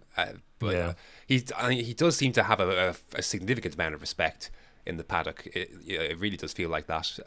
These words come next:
Speaker 1: So I would love to see him in Ferrari. Obviously, he would re-, re-, uh, relink with, uh, Ch-, Charlie Leclerc, of course. They, they worked in there in some junior days there as well. So I'd be fascinated. I really would. I, I would really like that appointment for Ferrari. I really would.
Speaker 2: So would I.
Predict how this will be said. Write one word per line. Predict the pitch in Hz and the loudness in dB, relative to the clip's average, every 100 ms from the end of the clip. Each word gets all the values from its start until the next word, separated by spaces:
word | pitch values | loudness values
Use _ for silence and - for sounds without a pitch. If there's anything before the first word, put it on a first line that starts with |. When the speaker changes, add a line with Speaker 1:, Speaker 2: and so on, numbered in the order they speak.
| - | -6
Speaker 1:
So | - 113 | 2 4
I | 104 175 | 8 10
would | 180 | 10
love | 120 120 | 10 8
to | 110 | 8
see | 104 | 2
him | 92 | 2
in | 87 | 0
Ferrari. | 85 95 82 85 | 4 6 6 6
Obviously, | 90 - | 4 2
he | 95 | 2
would | 101 101 | 4 4
re-, | 98 95 92 | 4 0 -2
re-, | 90 92 92 | -4 0 2
uh, | 82 80 | 2 2
relink | 87 82 82 | 0 -2 -4
with, | 85 82 | -6 -4
uh, | 80 | -4
Ch-, | - - - | -4 -8 -6
Charlie | 95 76 | -4 -4
Leclerc, | 76 80 85 | -4 -6 -8
of | |
course. | - 78 - | -6 -6 -4
They, | 80 76 - | -4 -4 -4
they | 78 | -6
worked | 80 73 - | -4 -6 -6
in | |
there | 80 76 - - - - - | -6 -6 -8 -18 -18 -18 -10
in | 107 | -4
some | 107 | 0
junior | 113 107 104 | 4 6 6
days | 107 98 95 | 8 8 6
there | 101 95 | 4 4
as | 90 | 4
well. | 95 92 85 | 4 4 4
So | - 110 95 90 - - - - - | 2 4 4 2 -10 -20 -20 -10 6
I'd | 180 | 8
be | 202 | 8
fascinated. | 156 127 117 101 92 - 101 | 8 8 8 4 4 -2 -6
I | - | 2
really | 120 127 120 | 6 8 8
would. | 101 90 | 6 4
I, | 92 107 120 - | 4 2 2 2
I | 113 | 6
would | 135 107 | 6 6
really | 101 107 104 | 4 4 6
like | 98 87 | 6 4
that | 92 85 | 4 2
appointment | 98 87 85 | 0 -4 -4
for | |
Ferrari. | 85 92 80 80 80 | -2 2 2 2 -2
I | |
really | 85 92 87 | -2 0 0
would. | 80 80 - - - - - _ - - - | 0 -4 -8 -20 -20 -20 -20 _ -20 -14 4
Speaker 2:
So | 135 | 6
would | 98 | 6
I. | 82 80 | 4 -2